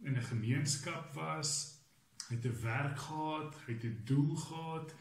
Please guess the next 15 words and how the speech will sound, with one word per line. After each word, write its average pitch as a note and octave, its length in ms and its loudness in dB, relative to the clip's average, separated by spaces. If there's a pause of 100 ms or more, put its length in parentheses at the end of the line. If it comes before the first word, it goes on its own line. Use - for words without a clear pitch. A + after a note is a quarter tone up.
(220)
hy A#2+ 80 -2
het A#2 120 -2
'n A#2 280 0
geloofsgemeenskap D3 1080 4
gehad, F3 420 -2 (640)
'n A#2+ 100 -4
kerk, D3+ 480 -2 (600)
en D3 500 4 (120)
ewe A3+ 220 6
skielik - 560 2 (280)
het C#3+ 340 -2
alles G3 260 6
tot D#3+ 180 2
stilstand C3 560 0
gekom. - 500 -2